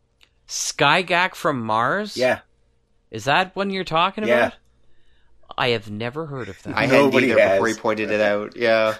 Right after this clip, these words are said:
Speaker 3: <laughs>
Speaker 1: So, so this was, this was a really, really famous convention of, of,
Speaker 2: Well, it
Speaker 1: uh,
Speaker 2: was
Speaker 1: of, of, sorry, of, of cosplay that nobody has heard of. Okay, that's fair.
Speaker 2: Well, they did.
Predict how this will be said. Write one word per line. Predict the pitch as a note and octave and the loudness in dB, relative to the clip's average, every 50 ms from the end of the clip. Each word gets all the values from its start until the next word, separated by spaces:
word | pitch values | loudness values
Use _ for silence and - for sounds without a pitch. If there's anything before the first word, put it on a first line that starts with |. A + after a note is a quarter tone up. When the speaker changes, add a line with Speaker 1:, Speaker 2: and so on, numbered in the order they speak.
| - - - | -6 -6 -6
Speaker 3:
<laughs> | - - - - - _ _ _ _ _ _ _ - - - - - - - _ _ _ _ - | -6 -6 -8 -16 -20 _ _ _ _ _ _ _ -20 -20 -20 -20 -20 -20 -20 _ _ _ _ -14
Speaker 1:
So, | - - - B2+ A#2 - - - | -6 -2 -2 -2 -2 -2 -6 -8
so | - - - E3 D#3 D#3 | -4 0 2 4 4 4
this | C#3+ F3+ F#3 - - | 2 0 -2 -2 -2
was, | F#3 F#3 D#3+ D3+ C3+ | -2 -2 -2 -4 -6
this | D3 D#3 - - | -6 -6 -6 -6
was | G3+ E3+ | -6 -4
a | F3 D3+ | -4 -4
really, | C3+ B2 A#2+ A#2 B2 C#3 D3+ F3 D#3+ F3 E3+ E3 | -6 -8 -10 -8 -6 -4 -4 -4 -4 -6 -8 -8
really | D3 C3 C3 D3+ D3 C#3+ D3 C3+ | -8 -8 -6 -6 -4 -4 -6 -6
famous | - - B2+ B2 C3 C3 C3 B2+ - - | -4 -4 -2 -2 -2 -2 -4 -6 -8 -8
convention | - - B2 A#2 A2 - A#2 A#2 B2+ B2 - - B2+ B2 B2 | -8 -8 -8 -8 -6 -4 -4 -4 -4 -6 -8 -8 -6 -6 -4
of, | A2+ A2 G#2+ G#2+ G#2 - - | -4 -4 -4 -6 -8 -6 -4
of, | G#2 G#2 G2+ G2+ G2+ G2+ G#2 | -4 -2 -2 -4 -6 -6 -4
Speaker 2:
Well, | G#2+ G#2 E3+ | 0 2 4
it | G3 | 4
Speaker 1:
uh, | F#3+ | 4
Speaker 2:
was | F#3+ F#3 - - _ _ - - - - _ - | 2 0 -2 -6 _ _ -20 -20 -20 -18 _ -2
Speaker 1:
of, | G2+ A2 A2 G#2+ G#2+ G#2 G2+ - - _ _ _ _ _ - - - _ - | 0 2 2 2 0 -2 -6 -12 -20 _ _ _ _ _ -20 -20 -8 _ 2
of, | B2+ C3 B2+ G#2+ - - - | 2 2 2 0 -4 -12 -10
sorry, | - - C#3+ C3 B2 A#2 A2+ | -4 -2 0 2 2 2 0
of, | A#2 A#2 A2+ - | -2 -2 -2 -2
of | - B2 A#2+ A2+ G#2 - | -2 0 0 -2 -4 -6
cosplay | - - D3 C3+ C#3 D3 B2+ - - - B2+ A2+ A2 A2 | -4 -2 0 2 2 0 -2 -6 -6 -4 -4 -2 -2 -2
that | - A2 - - | -4 -6 -8 -8
nobody | A2 G2+ G#2 G#2+ A2 A2 A2 B2 A2+ A#2 A2 | -10 -10 -8 -6 -8 -8 -8 -8 -8 -6 -6
has | A2 G#2+ - | -6 -8 -8
heard | - - A2 G#2+ F#2+ | -8 -8 -8 -8 -8
of. | F2+ C#2 C#2 - - _ _ - - | -10 -14 -16 -20 -20 _ _ -6 -4
Okay, | G3 C4+ - - E3+ C3 D#3 G3+ - _ _ - | -4 -4 -4 -4 -6 -6 -6 -8 -12 _ _ -8
that's | - F3+ G3+ - | -8 -8 -8 -8
fair. | - - A2+ G2+ G#2 A#2 D#3 | -10 -10 -10 -10 -4 2 4
Speaker 2:
Well, | F#3 G3+ | 4 6
they | F3 G3 G3 | 6 6 6
did. | D#3+ A3+ A#3+ B3+ A3+ C#3+ A#2 | 4 4 2 2 2 0 -4